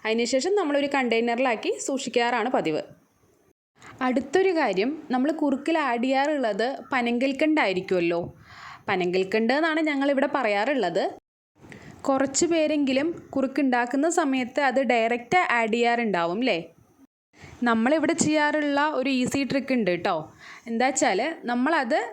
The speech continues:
നന്നായി കഴുകിയ ശേഷം അതിനകത്ത് വെള്ളം ഒഴിച്ചിട്ട് ഉരുക്കിയെടുക്കും. ആ പനങ്കൽക്കണ്ടിൻ്റെ മുകളിൽ നിൽക്കുന്ന പോലെയാണ് വെള്ളം ഒഴിക്കാറുള്ളത്. അതും ഇതേപോലെ തന്നെ ചെറിയ തീയിൽ വെച്ച് ഇടയ്ക്ക് ഇളക്കി കൊടുത്ത് നന്നായിട്ടത്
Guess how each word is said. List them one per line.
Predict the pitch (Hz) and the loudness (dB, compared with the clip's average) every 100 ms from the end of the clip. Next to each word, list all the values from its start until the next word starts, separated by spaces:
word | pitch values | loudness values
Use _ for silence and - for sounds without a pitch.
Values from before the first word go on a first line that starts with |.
| - | -8
നന്നായി | 269 254 254 277 | -4 0 2 0
കഴുകിയ | 320 294 233 214 254 | 0 0 0 0 0
ശേഷം | 262 240 196 285 440 - - | 2 0 0 -4 -6 -12 -20
അതിനകത്ത് | - 262 262 262 294 | -8 -2 0 2 2
വെള്ളം | 269 226 254 | 2 0 0
ഒഴിച്ചിട്ട് | 277 190 196 202 403 - - | 0 -2 -4 -2 -4 -4 -6
ഉരുക്കിയെടുക്കും. | 349 381 370 330 170 160 - - - - | 0 0 2 0 0 -2 -10 -12 -20 -14
ആ | - | -6
പനങ്കൽക്കണ്ടിൻ്റെ | 240 226 208 220 247 254 277 262 277 359 | -2 0 0 0 0 0 0 2 2 2
മുകളിൽ | 330 262 277 | 0 0 0
നിൽക്കുന്ന | 294 285 285 262 | 0 0 0 0
പോലെയാണ് | 269 269 262 262 220 233 415 - - | 2 0 0 0 0 -2 -4 -6 -4
വെള്ളം | 311 294 | 0 0
ഒഴിക്കാറുള്ളത്. | 233 196 185 170 160 156 - - - - | 0 0 0 0 -2 -4 -8 -12 -20 -10
അതും | 180 269 | -4 -2
ഇതേപോലെ | 277 262 254 277 269 | 0 0 0 0 0
തന്നെ | 269 311 | 0 0
ചെറിയ | 302 254 269 | 0 0 0
തീയിൽ | 359 302 247 226 254 | 0 0 0 0 0
വെച്ച് | 247 - 349 480 - - | 0 -4 -6 -6 -8 -2
ഇടയ്ക്ക് | 262 262 311 | -2 0 2
ഇളക്കി | 254 - 277 | 0 0 -4
കൊടുത്ത് | 262 233 - 349 - | -2 -2 0 -2 -2
നന്നായിട്ടത് | 247 262 247 269 277 269 330 269 | -4 -2 0 0 0 -2 -2 0